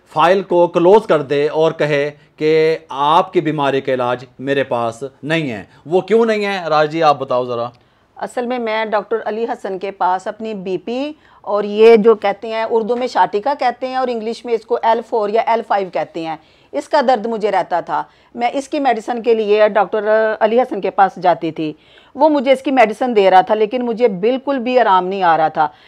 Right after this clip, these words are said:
Speaker 2: मैं हर मंथ उनके पास जाना और जाके अपनी शिकायत बतानी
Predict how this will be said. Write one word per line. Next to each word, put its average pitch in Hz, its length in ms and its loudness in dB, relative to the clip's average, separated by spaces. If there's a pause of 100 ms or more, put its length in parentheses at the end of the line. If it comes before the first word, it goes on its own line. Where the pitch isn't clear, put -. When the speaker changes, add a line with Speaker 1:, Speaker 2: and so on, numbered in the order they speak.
(160)
Speaker 2:
मैं 233 100 2
हर 233 260 6
मंथ 269 300 2
उनके 277 200 -2
पास 254 240 6
जाना 220 360 2
और 226 160 0
जाके 208 340 4
अपनी 214 200 -6
शिकायत 202 440 4
बतानी 208 560 0